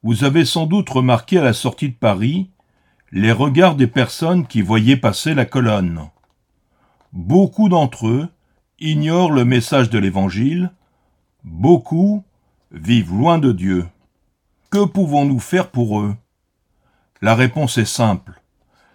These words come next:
Faire en sorte qu'ils rencontrent le Christ. C'est une question de salut. Comme le rappelle saint Pierre dans un célèbre discours,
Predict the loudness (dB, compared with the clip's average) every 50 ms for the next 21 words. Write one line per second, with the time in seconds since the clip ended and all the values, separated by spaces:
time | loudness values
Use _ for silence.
0 | _ _ _ _ _ _ -16 0 2 4 4 6 4 4 2 2 0 -4 -4 -2
1 | -2 -2 -4 -6 -16 -20 -20 _ _ _ _ _ -2 0 0 0 0 2 2 0
2 | 0 0 -2 -4 -4 -2 -4 -4 -4 -4 -6 -8 -6 -6 -6 -8 -10 -16 -20 -20
3 | _ _ _ _ _ _ _ _ _ _ _ _ _ _ -18 -4 0 0 0 2
4 | 0 -2 -2 -2 2 2 2 2 2 -4 -4 -2 0 0 0 0 0 0 -2 -2
5 | -2 -6 -4 -2 -2 -2 -2 -4 -4 -6 -10 _ _ _ _ _ _ _ _ _
6 | _ _ _ _ _ _ _ _ _ _ _ _ _ _ 0 2 2 4 4 4
7 | 4 2 4 2 2 2 2 0 0 0 0 -2 0 0 0 0 2 2 2 2
8 | 2 2 0 0 0 0 0 -2 -2 0 0 2 2 2 2 2 0 -2 -2 -2
9 | -4 -4 -6 -8 -6 -4 -2 -2 -2 -2 -4 -6 _